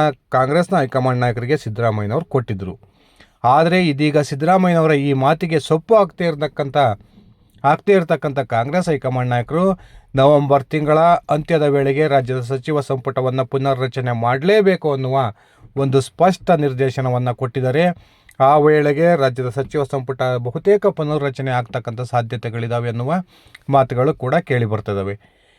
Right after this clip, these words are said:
ಒಂದ್ ಕಡೆ ಈ ಸಚಿವ ಸಂಪುಟ ಪುನರ್ರಚನೆಗೆ ತಮ್ಮದೇ ಆದಂತಹ ಫಾರ್ಮುಲಾವನ್ನ ಸಿದ್ದರಾಮಯ್ಯನವರ ಮುಂದೆ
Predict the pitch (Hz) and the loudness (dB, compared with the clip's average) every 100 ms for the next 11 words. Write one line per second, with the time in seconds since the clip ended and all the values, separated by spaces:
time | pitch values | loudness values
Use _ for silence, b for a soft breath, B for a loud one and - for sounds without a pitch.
0 | _ - 160 170 175 190 180 156 151 139 | _ -2 0 2 2 4 2 0 -2 2
1 | 196 190 180 160 165 160 156 160 156 143 | 2 2 -2 -2 -2 -2 0 0 0 -2
2 | 147 147 160 - 123 139 170 202 190 165 | -4 -2 -2 -2 -2 0 2 4 4 2
3 | 151 156 151 - 143 143 143 139 135 139 | 0 0 2 2 2 2 0 0 0 -2
4 | 156 143 120 143 151 147 139 135 127 135 | -4 -6 -4 -2 -2 -2 -2 -2 -2 -2
5 | 131 131 | 0 0